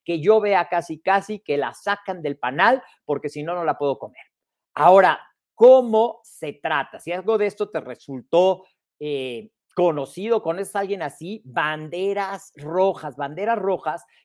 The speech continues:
Y lo primero es no confrontar directamente porque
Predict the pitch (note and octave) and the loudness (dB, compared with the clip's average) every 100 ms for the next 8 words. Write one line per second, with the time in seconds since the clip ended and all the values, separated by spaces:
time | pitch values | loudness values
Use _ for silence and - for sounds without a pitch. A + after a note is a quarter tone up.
0 | _ G#3+ C4 C4+ A3+ G#3 G#3 C4 B3 B3 | _ -4 0 0 0 -4 -4 -4 -2 -2
1 | D4+ - G3+ G#3+ - E3 F#3+ A3 A3 - | -2 0 0 0 -6 -18 -14 -14 -12 -6
2 | B3+ D#4 _ E3+ C#3 A#2+ - C#3+ D3+ C#3 | -6 -6 _ -8 -6 -8 -10 -10 -8 -10
3 | C3+ B2 D3+ - - A#2+ B2+ D#3+ D#3 - | -12 -8 -8 -10 -12 -10 -10 -12 -10 -8
4 | D#3+ _ F3 F#3+ E3 - E3 G3+ | -8 _ 0 0 -2 -4 -4 -4